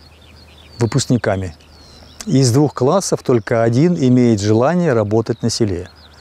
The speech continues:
То есть, ну, это, грубо говоря, пятьдесят человек из пятидесяти один. Ну,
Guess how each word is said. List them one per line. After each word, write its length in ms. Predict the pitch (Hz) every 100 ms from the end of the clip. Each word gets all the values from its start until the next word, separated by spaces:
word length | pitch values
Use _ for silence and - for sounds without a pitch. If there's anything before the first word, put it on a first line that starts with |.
| - - -
То 140 | 160
есть, 340 | 107 - - -
ну, 200 | 131 151
это, 160 | 120 107
грубо 240 | 143 123
говоря, 280 | 107 117 127
пятьдесят 480 | 113 107 - 110 -
человек 500 | 110 104 107 156 -
из 100 | -
пятидесяти 600 | 123 107 151 - - -
один. 460 | 131 131 139 113 82 - - - - - - - - - - - - - - - -
Ну, 320 | 120 147 160